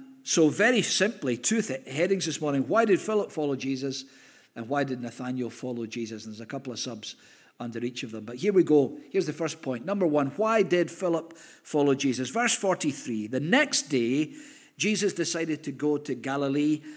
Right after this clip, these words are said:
He found Philip and said to him, "Follow me." And it happened.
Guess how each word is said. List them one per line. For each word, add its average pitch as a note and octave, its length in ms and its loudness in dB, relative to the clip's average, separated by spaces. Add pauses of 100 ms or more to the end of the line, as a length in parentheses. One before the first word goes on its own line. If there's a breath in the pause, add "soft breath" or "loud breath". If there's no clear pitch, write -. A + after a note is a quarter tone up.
(180 loud breath)
He A#2 140 -4
found C4 460 6
Philip C#3 360 0
and B2+ 140 -4
said D3+ 320 -2
to C#3+ 80 -4
him, B2+ 400 -2 (380 loud breath)
"Follow D3+ 420 6
me." C3 260 2
And D3 120 0
it D#3 80 -4
happened. G#3 480 -2